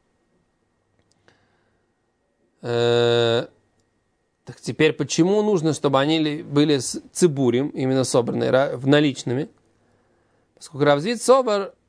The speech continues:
лоема Рав, кону элю бы пикодон де канилей. Что Рав говорит, что это кошерно, что это проходит, только если это пикадон.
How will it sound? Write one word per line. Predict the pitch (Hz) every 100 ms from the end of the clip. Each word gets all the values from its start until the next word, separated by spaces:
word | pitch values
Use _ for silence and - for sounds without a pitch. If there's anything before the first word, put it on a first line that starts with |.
| _
лоема | 147 214 220 208
Рав, | 196 247 208 196 -
кону | 233 254 220
элю | 208
бы | 180
пикодон | 175 180 220 208 151
де | 131
канилей. | 175 190 170 127 - _ _ _ _ _ _
Что | - 127
Рав | 135 214 233 190
говорит, | 165 147 147 214 175
что | 151
это | 139 143
кошерно, | 143 - 240 254 190 156 - _
что | - 135
это | 127 131
проходит, | 147 151 247 254 214 190
только | 214 233 180
если | 190 208 185
это | 175
пикадон. | - 170 160 165 156